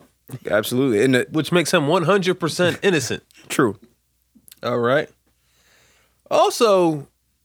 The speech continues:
Speaker 2: what I like about O J is he was true to himself.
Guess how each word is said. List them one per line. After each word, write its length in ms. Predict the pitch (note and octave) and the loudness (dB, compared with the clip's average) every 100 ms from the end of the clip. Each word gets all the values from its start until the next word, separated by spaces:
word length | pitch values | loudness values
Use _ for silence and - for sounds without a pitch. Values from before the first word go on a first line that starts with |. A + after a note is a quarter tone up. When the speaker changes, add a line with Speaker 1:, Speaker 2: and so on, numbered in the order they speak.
| _ _ _ _ - | _ _ _ _ -2
Speaker 2:
what 140 | A3 | 0
I 40 | G#3+ | 2
like 100 | E3 | 4
about 160 | D#3 | 4
O 160 | D3 D3+ | 4 2
J 160 | B2+ A#2+ | 2 2
is 460 | A2 G#2 G2 - - _ _ _ _ _ _ _ _ _ _ _ _ | 2 0 -2 -10 -16 _ _ _ _ _ _ _ _ _ _ _ _
he 100 | - | -6
was 80 | F#3 | -4
true 120 | - | -2
to 60 | D#3+ | 0
himself. 520 | C#3 - G#2 D2 - | 0 0 -2 -4 -16